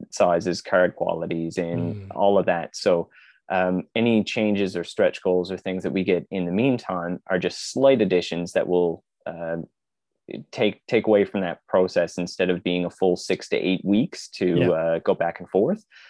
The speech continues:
Speaker 1: Um, so it's things like that that we, we really punched on and, uh, contacted all, like, fulfillment agents and pledge managers and things to try to iron all of that out, um, in hopes to do it as fast as possible, but as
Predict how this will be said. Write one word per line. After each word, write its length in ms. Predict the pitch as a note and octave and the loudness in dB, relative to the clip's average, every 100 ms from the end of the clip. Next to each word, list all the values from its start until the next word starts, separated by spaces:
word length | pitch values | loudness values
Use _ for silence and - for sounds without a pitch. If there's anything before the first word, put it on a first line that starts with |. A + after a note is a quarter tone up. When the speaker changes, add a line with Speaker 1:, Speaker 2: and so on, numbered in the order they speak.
| - - - | -20 -8 -2
Speaker 1:
Um, 240 | F2 F2 | -2 -2
so 160 | - G2+ | 2 0
it's 160 | - | 0
things 260 | - D3+ C#3 | 2 2 6
like 220 | A#2+ - | 4 4
that 260 | G#2 F#2 - | 2 0 -2
that 280 | F#2+ F2 E2+ _ | 0 0 0 _
we, 500 | - G2+ F2+ F2 F2 - - | -8 -4 -2 -2 -4 -10 -4
we 140 | G2 | 0
really 360 | G2 G2 F2+ _ _ | 2 4 2 _ _
punched 380 | - G2 F2+ - | -6 -4 -4 -2
on 300 | E2 D#2+ E2 | -2 -2 -6
and, 520 | - E2 F2 E2+ E2+ | -4 -2 -2 -2 -4
uh, 220 | E2+ E2 E2 | -4 -4 -6
contacted 600 | - F#2+ F2+ F2 - F2 | -2 -2 0 0 0 0
all, 240 | E2+ E2+ | 2 2
like, 180 | E2 - | 0 -4
fulfillment 480 | F2+ - F2 E2+ E2+ | -8 -4 -4 -4 -6
agents 480 | F2 F2 E2+ - - | -6 -6 -8 -6 -6
and 220 | E2+ F2+ | -6 -4
pledge 260 | F2+ E2+ | -4 -2
managers 540 | F2 E2+ F2 F2 E2+ F2+ | -4 -4 -4 -2 -2 -4
and 80 | E2 | -4
things 260 | F2 E2 | -4 -4
to 100 | - | -8
try 180 | - F#2 | -2 0
to 100 | F2+ - | 0 -2
iron 260 | F#2 F#2 | -2 -2
all 240 | F2 G#2+ B2 | -2 2 2
of 80 | A2 | 4
that 160 | F#2+ | 2
out, 260 | F#2 F2+ - _ _ _ - | 4 0 -2 _ _ _ -10
um, 420 | F2+ F2 F2 F2 - _ _ - | -4 -2 -2 -4 -6 _ _ -16
in 320 | - C3 A#2+ | -4 0 2
hopes 320 | B2 A#2 - | 2 0 0
to 480 | - G#2 G2 G2 - - A2 | 2 4 4 0 -6 -14 -4
do 200 | A2+ G2+ | 0 2
it 60 | F2+ | 2
as 160 | E2+ | 0
fast 320 | - F#2 F2 | 0 0 -2
as 80 | - | -10
possible, 480 | - F#2 F#2 - F#2 | -4 -2 -2 0 0
but 300 | - C3+ - | 4 2 4
as 260 | B2 A#2+ | 0 -2